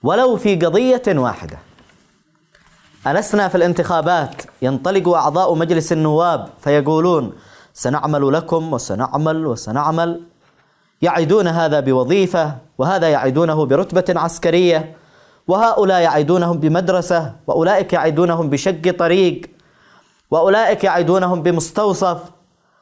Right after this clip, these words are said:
وفلان يعدونه بأنهم إذا ما وصل إلى مجلس النواب سيقف معه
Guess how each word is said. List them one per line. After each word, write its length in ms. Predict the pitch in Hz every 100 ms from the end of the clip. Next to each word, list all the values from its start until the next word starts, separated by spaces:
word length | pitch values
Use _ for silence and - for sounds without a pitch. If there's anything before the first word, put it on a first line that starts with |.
| _ _ -
وفلان 640 | 139 156 190 202 208 208 - - -
يعدونه 840 | 147 156 156 214 202 196 226 - - _ _ _ -
بأنهم 680 | 160 202 196 196 226 220 - _ -
إذا 180 | 156 165
ما 120 | 175
وصل 300 | 190 185 175
إلى 180 | 175 165
مجلس 380 | 170 175 165 165
النواب 460 | 160 160 190 180
سيقف 520 | 165 139 143 151 -
معه 380 | 135 131 147 151